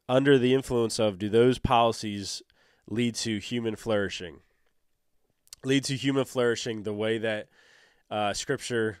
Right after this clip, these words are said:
lays out. Um, so, it, it, again, <laughs> I gave a, a pretty clear example of, of where I'm coming from, but, um, policies that lead to human flourishing, that's the main point.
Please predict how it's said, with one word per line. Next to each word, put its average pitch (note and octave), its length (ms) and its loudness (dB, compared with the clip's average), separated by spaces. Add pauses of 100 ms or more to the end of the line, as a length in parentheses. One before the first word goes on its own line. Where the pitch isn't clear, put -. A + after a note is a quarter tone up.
lays G#2+ 340 0
out. F#2 260 -2 (800)
Um, F#2+ 480 -2
so, A#2+ 480 4 (1400)
it, C3 340 -4 (220)
it, - 80 -12 (360)
again, A2 480 4
<laughs> - 80 -20
I A#2 120 -4
gave B2+ 260 2
a, A2+ 220 -2
a A2 140 -8
pretty C3+ 260 -6
clear B2+ 260 -2
example A2 500 0
of, F#2+ 240 -4
of F#2+ 240 -6
where G#2+ 160 0
I'm G#2 120 0
coming G#2+ 300 -4
from, E2+ 340 -10
but, G2+ 240 2 (580)
um, G2 440 0 (1200)
policies C3+ 580 6
that A2+ 100 0
lead A2 200 -2
to G#2 60 -10
human A2 220 -6
flourishing, G2 440 -4
that's F#2+ 200 -4
the G#2 60 -8
main F#2 200 -4
point. F2 320 -8